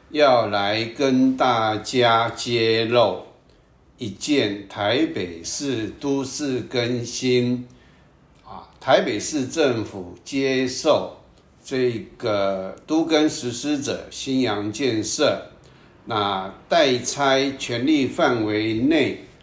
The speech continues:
啊，两笔土地上面的土地改良物公告。那我就依照这个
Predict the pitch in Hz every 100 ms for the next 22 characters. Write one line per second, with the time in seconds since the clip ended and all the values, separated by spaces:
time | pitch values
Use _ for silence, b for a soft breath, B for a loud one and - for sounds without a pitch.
0 | - 104 95 - - - 113 104 139 -
1 | 123 127 92 92 92 139 120 107 151 117
2 | 104 107 135 123 104 101 95 107 101 92
3 | - 95 90 123 90 90 87 98 98 123
4 | 135 104 - 135 127 127 131 127 - 107
5 | - - - b b b b b b _
6 | 151 156 143 127 127 120 113 104 - 170
7 | 151 - 165 165 - 190 147 101 - -
8 | - _ _ 160 156 139 123 - 123 107
9 | 104